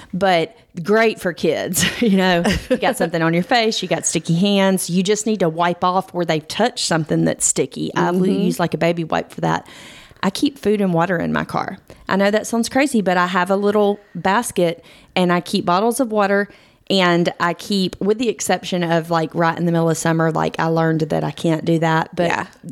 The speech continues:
Speaker 1: and, and any other time, I just stick bottles of water in the car, and I keep snacks. Now, I do this for me, too, because sometimes I'm on the run.
Speaker 2: Yeah.
Speaker 1: And I'm trying to keep myself from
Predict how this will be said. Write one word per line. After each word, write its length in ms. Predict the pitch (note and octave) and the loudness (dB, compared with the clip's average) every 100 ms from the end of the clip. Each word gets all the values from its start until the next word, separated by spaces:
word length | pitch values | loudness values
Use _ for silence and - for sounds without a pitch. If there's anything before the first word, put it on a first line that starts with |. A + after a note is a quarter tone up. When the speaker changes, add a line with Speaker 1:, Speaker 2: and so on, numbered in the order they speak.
| - | -6
Speaker 1:
and, 240 | - A#3 B3 | 0 0 2
and 160 | G#3+ A#3+ | -2 2
any 240 | B3+ C#4+ | 4 4
other 180 | C#4 D4 | 4 2
time, 200 | - F3 | 0 0
I 40 | E3+ | 0
just 200 | F3+ - | 0 -2
stick 180 | F3 | -2
bottles 320 | F3 E3 E3 E3 | 0 0 0 -2
of 100 | D#3+ | -2
water 360 | F3 F#3+ E3+ - - - | 0 0 -2 -6 -20 -6
in 140 | F3 | -2
the 80 | G#3 | 0
car, 380 | A3 F3+ F3 - _ _ _ _ _ _ _ - | 0 0 0 -4 _ _ _ _ _ _ _ -2
and 140 | G#3+ | 0
I 60 | G#3 | 0
keep 240 | - - | -4 -4
snacks. 580 | - F#3+ E3+ - - - - - - | 0 0 0 -6 -12 -14 -16 -12 0
Now, 180 | G#3+ A3 | 2 4
I 60 | |
do 140 | C4 C#4+ | 4 2
this 200 | A3+ - | 0 0
for 160 | G3+ | 0
me, 160 | F#3 F3 | 2 0
too, 320 | - F#3+ A#3 | 2 2 2
because 760 | F#3+ E3+ F3+ E3+ E3+ D#3+ - - _ _ _ _ _ - | -2 -2 2 2 2 -2 -6 -10 _ _ _ _ _ -6
sometimes 480 | - A#3 D4 C4+ | -2 2 2 2
I'm 160 | A#3 G#3+ | 2 2
on 120 | G#3 | 2
the 80 | F#3+ | 2
run. 520 | E3+ F#3 A3 B3 B3+ - _ _ - | 4 4 4 4 2 -4 _ _ -2
Speaker 2:
Yeah. 260 | F#3 E3 E3 - - | 0 0 -6 -20 -2
Speaker 1:
And 420 | F#3+ F#3 E3+ E3+ - - _ _ - | 2 4 2 0 -6 -20 _ _ -6
I'm 100 | F3+ | -2
trying 260 | F3+ A3 G#3 | 2 2 2
to 60 | F#3+ | 0
keep 380 | - G3+ F3+ - | 0 -2 -2 0
myself 500 | F3+ F3 - F#3 - | 2 2 2 0 0
from 380 | F#3 E3+ E3 | 0 2 0